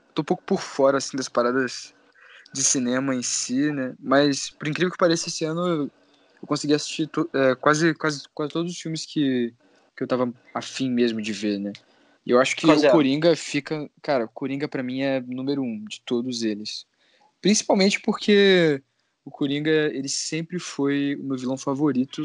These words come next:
Speaker 1: sabe? De, de todos os vilões que tem, sabe? Eu acho que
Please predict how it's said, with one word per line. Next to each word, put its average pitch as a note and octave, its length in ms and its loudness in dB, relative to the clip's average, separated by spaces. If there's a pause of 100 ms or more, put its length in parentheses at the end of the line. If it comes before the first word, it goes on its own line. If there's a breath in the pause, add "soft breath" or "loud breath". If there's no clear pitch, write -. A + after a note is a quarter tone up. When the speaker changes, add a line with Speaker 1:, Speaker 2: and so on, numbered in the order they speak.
(420)
Speaker 1:
sabe? A#2 340 -6
De, C3 180 -12
de D3+ 120 -2
todos D4+ 220 4
os A#3 60 4
vilões F3 340 4
que - 100 -16
tem, D3 280 -2
sabe? A#2+ 260 -4
Eu A#2 80 0
acho - 160 -6
que B2+ 300 -2